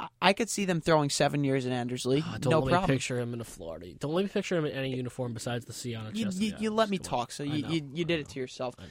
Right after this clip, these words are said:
Speaker 2: I did.
Speaker 1: Well, let, let's wrap things up here with one last little thought. The Islanders, rumored they are gonna be buyers at the deadline.
Speaker 2: Yeah.
Speaker 1: Um, probably the right idea. I would expect them to be very conservative buyers, but would you?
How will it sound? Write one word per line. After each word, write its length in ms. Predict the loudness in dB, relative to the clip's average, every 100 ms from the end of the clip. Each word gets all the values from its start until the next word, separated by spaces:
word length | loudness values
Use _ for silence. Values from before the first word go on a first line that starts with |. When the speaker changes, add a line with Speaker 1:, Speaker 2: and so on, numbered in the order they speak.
| -16
Speaker 2:
I 20 | -6
did. 100 | -2
Speaker 1:
Well, 140 | 2
let, 220 | 2 2
let's 220 | 0 2 4
wrap 200 | 4 2
things 220 | -2 4
up 180 | 4 4 _ _ -6
here 240 | 0 0
with 280 | 0 -4 -8
one 340 | -2 0 2
last 440 | 2 2 0 -2 -12 _ -2
little 220 | 0 0
thought. 440 | 0 2 2 0 -6 _ _ _ _ -4
The 140 | 4
Islanders, 500 | 6 6 4 2 2 0
rumored 440 | -2 -2 -2 0
they 120 | 0
are 180 | 2 0
gonna 160 | 0 -2
be 120 | 2
buyers 520 | 4 6 4 -2 -8 -10
at 160 | -8 -6
the 80 |
deadline. 480 | 0 0 0 -2 -4 -2
Speaker 2:
Yeah. 260 | 0 0 -2 _ _ _ _ _ _
Speaker 1:
Um, 420 | 4 6 6 2 -6 _ _ _ _
probably 400 | 4 10 10 10
the 300 | 8 2 0 4
right 240 | 8 10
idea. 300 | 8 6 6
I 180 | 8 6
would 120 | 4
expect 320 | 0 -2 -2
them 80 | -2
to 40 |
be 140 | 0 2
very 260 | 4 4
conservative 800 | 2 -6 -6 -2 -2 0 -4 2
buyers, 460 | 6 6 4 -2 -2
but 200 | -2 -2 _ _ _ _ _ _ _ _ _ _ _
would 340 | -8 -2 0 0
you? 240 | -2 -6